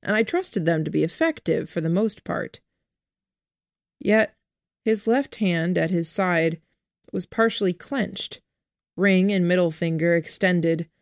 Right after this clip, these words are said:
and the middle finger bobbled up and down as if it wasn't under his control. He was holding it between himself and Mary,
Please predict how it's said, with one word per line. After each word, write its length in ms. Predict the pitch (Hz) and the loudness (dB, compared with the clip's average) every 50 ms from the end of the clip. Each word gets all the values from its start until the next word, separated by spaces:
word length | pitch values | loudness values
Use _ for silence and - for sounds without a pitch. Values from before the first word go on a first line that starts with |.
| _ _ _ _ - | _ _ _ _ -2
and 100 | 180 185 | 2 4
the 60 | 185 | 4
middle 340 | 185 190 214 247 254 208 175 | 6 6 6 6 4 4 2
finger 460 | - - 175 160 160 156 175 185 196 | 0 0 -2 -2 0 0 0 0 0
bobbled 600 | 175 156 156 185 175 185 175 170 160 170 160 - - | 0 0 0 0 0 0 0 0 0 0 0 -2 -2
up 220 | - 180 175 - | -2 -2 -2 -2
and 220 | 175 165 160 170 151 | -2 -2 -2 -2 0
down 420 | 190 190 185 170 165 170 170 185 | 0 2 2 2 0 0 0 0
as 180 | - 165 165 165 | 0 -2 -2 -2
if 140 | 170 160 - | -4 -4 -6
it 100 | - - | -4 -2
wasn't 380 | - 180 185 175 170 170 - - | 0 0 2 0 0 -2 -4 -4
under 300 | - 175 165 160 165 165 | -4 -2 -2 -2 -2 -2
his 180 | 165 156 - | -2 -2 -4
control. 720 | - - - 170 156 - - 202 180 165 - - 180 175 - _ _ _ _ _ _ _ _ _ _ _ _ _ _ - | -6 -6 -6 -6 -4 -2 0 0 0 0 0 -2 -4 -8 -10 _ _ _ _ _ _ _ _ _ _ _ _ _ _ 4
He 80 | 233 | 6
was 140 | 233 220 208 | 6 6 6
holding 300 | - 262 262 262 226 208 | 4 4 4 4 4 4
it 120 | 190 175 156 | 4 2 2
between 400 | 180 160 - - 190 175 170 165 | -2 -4 -2 0 0 2 2 2
himself 600 | 170 160 160 - - - 190 175 165 160 156 - | 2 2 0 0 2 2 2 2 2 0 -2 -2
and 200 | - 165 165 165 | -2 -2 0 2
Mary, 440 | 175 175 170 160 147 147 151 156 | 2 2 0 0 -2 -4 -4 -6